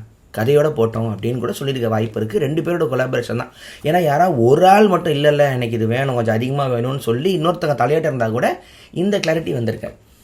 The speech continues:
அஹ், ஃபேன்ஸுங்களுக்கு வந்து "இல்ல, இல்ல, நாங்களாம் ஒத்துக்க மாட்டோம், இது வந்து அந்த மாஸ் இல்ல" அப்படின்னா நீங்க வந்து உங்களோட லிஸ்ட்ல கொஞ்ச நாள் கழிச்சு இப்படி ஒரு படம் வந்துச்சுன்னு நம்ம வந்து ஹாப்பியா சொல்லிக்கலாம்.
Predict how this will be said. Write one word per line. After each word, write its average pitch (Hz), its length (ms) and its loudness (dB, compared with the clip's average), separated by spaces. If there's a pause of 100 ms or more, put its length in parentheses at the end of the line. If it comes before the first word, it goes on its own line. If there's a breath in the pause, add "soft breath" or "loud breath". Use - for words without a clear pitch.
(600 soft breath)
அஹ், 170 280 -2 (100)
ஃபேன்ஸுங்களுக்கு 214 540 -2
வந்து 147 300 -2
"இல்ல, 135 200 0
இல்ல, 135 180 2
நாங்களாம் 113 380 0
ஒத்துக்க 120 140 -8
மாட்டோம், 110 360 -4
இது 104 120 -8
வந்து 110 220 -2
அந்த 104 220 -4
மாஸ் 110 360 -4
இல்ல" 110 220 -2
அப்படின்னா 113 520 -6 (520 loud breath)
நீங்க 120 160 -4
வந்து 151 280 -2
உங்களோட 131 240 0
லிஸ்ட்ல 160 720 0
கொஞ்ச 156 400 -4
நாள் 151 260 0
கழிச்சு 156 540 -4 (560 soft breath)
இப்படி 151 180 -2
ஒரு 139 80 0
படம் 170 320 0
வந்துச்சுன்னு 208 640 4 (200)
நம்ம 135 220 -2
வந்து 131 380 -2
ஹாப்பியா 135 440 -4
சொல்லிக்கலாம். 110 380 -4